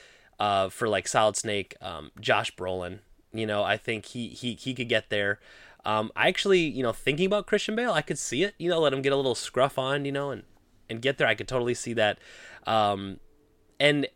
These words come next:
and in some magical dream world, if possible, you know, I could see David Hayter, you know? <laughs> I mean, he's the voice. He has the voice. Um, he's not, he doesn't do a lot of acting anymore, and, uh, he's mostly writing and, and, and things and directing and things, but,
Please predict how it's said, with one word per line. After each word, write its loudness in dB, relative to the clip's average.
and 4
in 2
some 0
magical 4
dream -4
world, 2
if -6
possible, -2
you -6
know, -2
I 2
could -10
see -4
David 0
Hayter, -2
you 2
know? 4
<laughs> 0
I 0
mean, 2
he's -2
the 2
voice. 0
He -10
has 2
the -8
voice. -2
Um, 4
he's -2
not, 2
he -6
doesn't 2
do 4
a 4
lot 4
of 2
acting 0
anymore, 0
and, -4
uh, 4
he's -4
mostly 0
writing 0
and, -6
and, -8
and -8
things -8
and -10
directing -4
and -10
things, -6
but, -2